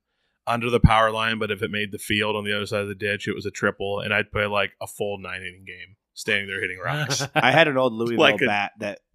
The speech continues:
Speaker 2: I didn't care what happened to it, this
Speaker 1: Yep.
Speaker 2: metal bat. And
Speaker 1: I
Speaker 2: I
Speaker 1: still
Speaker 2: just,
Speaker 1: have it.
Speaker 2: I would hit these little white rocks. They were small.
Speaker 1: I hit big
Speaker 2: Um,
Speaker 1: ones. The, the thing is just caved in and dented.
Speaker 2: I hit, like, probably quarter diameter.
Speaker 1: Okay.
Speaker 2: Sorry,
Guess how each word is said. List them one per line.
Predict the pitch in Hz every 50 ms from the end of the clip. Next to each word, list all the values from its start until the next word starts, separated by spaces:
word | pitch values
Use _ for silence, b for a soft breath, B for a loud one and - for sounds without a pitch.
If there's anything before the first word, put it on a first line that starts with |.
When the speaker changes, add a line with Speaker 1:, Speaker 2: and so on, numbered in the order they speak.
| _ -
Speaker 2:
I | 98 104
didn't | 107 107 107 98 104
care | - - 107
what | 101 90
happened | 92 92 92 - 110 98
to | - 113 107 107
it, | 110
this | 95 101 110
Speaker 1:
Yep. | 120 117
Speaker 2:
metal | 95 98 101 95
bat. | 90 95 90 90 95 104 - _ _ -
And | - 104 101
Speaker 1:
I | 117
Speaker 2:
I | 117
Speaker 1:
still | 95 107 131 107
Speaker 2:
just, | - 95
Speaker 1:
have | 98 104 95
it. | 95 98 - _ _ _ _ -
Speaker 2:
I | - 117
would | 127 127
hit | 110 120 117
these | - 120 110 95
little | 107 113 123 135 131
white | 127 131 151 123
rocks. | 117 110 104 104 107 - _ - - - - - -
They | 143
were | 180
small. | 175 - - 113 107 120 123 82 82 90 - _ _ _ _ _ _ - -
Speaker 1:
I | 117
hit | 135 139 110
big | 113 113 113
Speaker 2:
Um, | 104
Speaker 1:
ones. | 101 95 98 101
The, | 113 117 113 92 104 104
the | 113 107
thing | - 135 131 120
is | 107 90
just | 95 - -
caved | - 110 101 98 92 -
in | 95 90
and | 90 87 87
dented. | 85 87 87 - 90 87 _ _ _ _ _ _ -
Speaker 2:
I | 120 151 185
hit, | 175 175 202 190 147
like, | 156 139 131 113 - _ - _ _ _ _ _ _ _ _ -
probably | - 135 143 143 147 123
quarter | - - - - 131 123 117 113 110 107
diameter. | 95 98 90 90 90 90 87 82 76 67 67 85 - _ - -
Speaker 1:
Okay. | 98 98 - - 98 95 - _ _ _ _
Speaker 2:
Sorry, | - - - 123 113 110 107 101 95 92 -